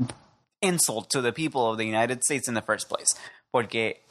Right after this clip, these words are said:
eso, eso de que, ah, duda razonable para no salir de eso, eso, I mean, yes, that, that has existed for a, for, for a longer time than we care to admit. This is not something that starts with Donald Trump.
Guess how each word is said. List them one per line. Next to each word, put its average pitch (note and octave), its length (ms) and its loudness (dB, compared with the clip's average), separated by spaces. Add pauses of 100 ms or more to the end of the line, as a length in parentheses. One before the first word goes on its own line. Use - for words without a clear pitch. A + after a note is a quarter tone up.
(400)
eso, E3+ 400 4
eso D3+ 240 4
de D#3+ 80 4
que, E3+ 100 2
ah, B3+ 280 6
duda G#3+ 260 4
razonable G#3 560 4
para D3+ 180 4
no D#3 120 4
salir F3+ 240 0
de F#3 80 2
eso, F3+ 220 4 (220)
eso, D3 280 0 (380)
I C3+ 80 6
mean, A#2 300 -2
yes, - 400 -2
that, C3+ 260 4
that C#3+ 180 4
has D3+ 220 2
existed C3+ 480 -2
for A#2+ 260 0
a, A2+ 160 0
for, B2 360 0 (380)
for E3 140 2
a - 20 0
longer D#3+ 460 4
time D#3 360 0
than B2 180 -2
we C3+ 160 -2 (100)
care C#3 300 0
to B2+ 220 -4
admit. C3 440 -2
This B2 200 2
is C3 100 -4
not B2+ 220 6
something A#2 300 -2
that G#2+ 180 -4
starts A2+ 320 0
with A2+ 140 -14
Donald - 320 0
Trump. - 220 2